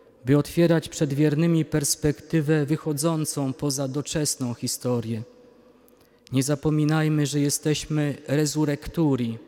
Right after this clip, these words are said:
i pamiętajmy o tej jaśniejącej przed nami nadziei, która jest niezachwianą perspektywą naszej przyszłości. Kończąc, módlmy się do naszego Ojca w niebie przez wstawiennictwo Najświętszej Maryi,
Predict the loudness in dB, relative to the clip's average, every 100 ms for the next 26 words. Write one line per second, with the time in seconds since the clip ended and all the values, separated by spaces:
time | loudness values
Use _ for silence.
0 | -20 -20 -20 -20 -20 -20 -20 _ _ -14
1 | -6 -2 0 0 0 2 2 2 0 -2
2 | -2 -2 -4 -2 -2 -2 -4 -4 -6 -6
3 | -6 -2 0 2 2 0 -2 -2 0 0
4 | -2 -4 -16 -20 -20 -20 -20 -20 -10 -2
5 | 2 4 4 2 0 0 0 -2 -4 -2
6 | 0 2 0 -2 -8 -10 -6 -4 -4 -6
7 | -4 -2 0 -2 -4 -8 -16 -20 -20 -20
8 | -20 _ -8 -6 -6 -6 -8 -12 -14 -8
9 | -6 -6 -8 -16 -16 -18 _ _ _ _
10 | _ _ _ _ _ _ _ _ _ _
11 | _ _ _ _ -20 _ _ -2 0 0
12 | 0 -2 -2 0 0 2 2 0 -2 0
13 | 0 0 0 2 2 4 2 2 -2 -2
14 | -2 0 -2 0 -2 -2 -4 -8 -6 -4
15 | -2 0 2 0 -2 -2 0 -2 -2 -2
16 | -2 0 2 2 2 4 2 0